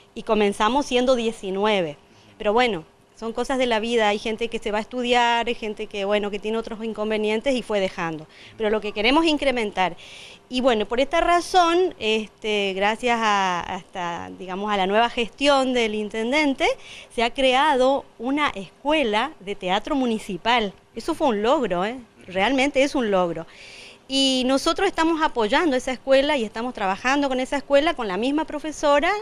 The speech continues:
Liliana Rizzo, del Dorado. Y queremos en esta oportunidad, fundamentalmente,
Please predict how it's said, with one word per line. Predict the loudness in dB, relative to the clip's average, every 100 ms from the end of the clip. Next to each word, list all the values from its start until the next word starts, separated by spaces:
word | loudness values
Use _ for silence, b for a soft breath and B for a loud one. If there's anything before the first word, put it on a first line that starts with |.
| -6
Liliana | -6 -2 0 0
Rizzo, | -2 -4 -4 -2
del | -2 0
Dorado. | 0 2 2 2 0 B B B B B _
Y | -2 0 0 0 0 -2 -4 -8 _
queremos | 0 2 4 4
en | 6
esta | 4 2
oportunidad, | -2 -4 -4 0 2 4 4 4 0 -4
fundamentalmente, | -4 0 2 2 4 4 6 6 4 4 2 2